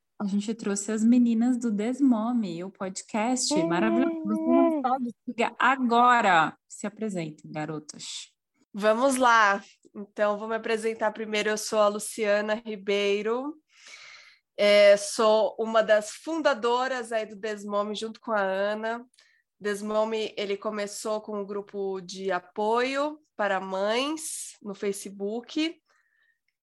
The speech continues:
Speaker 3: Deu uma, uma flopada logo nos primeiros dias, assim, porque a gente percebeu que as mães não conseguem falar de outros assuntos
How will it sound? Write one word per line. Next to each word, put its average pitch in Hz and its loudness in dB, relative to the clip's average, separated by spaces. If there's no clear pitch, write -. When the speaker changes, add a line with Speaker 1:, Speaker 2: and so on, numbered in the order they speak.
Speaker 3:
Deu 254 4
uma, 269 4
uma 214 0
flopada 240 2
logo 220 0
nos 254 -10
primeiros 233 -8
dias, 226 -4
assim, 233 -8
porque - -8
a 226 -4
gente 226 -8
percebeu 226 -8
que 226 -8
as 220 -2
mães 220 -4
não 233 -4
conseguem 254 -6
falar 226 -4
de 208 -10
outros 220 -12
assuntos 214 -10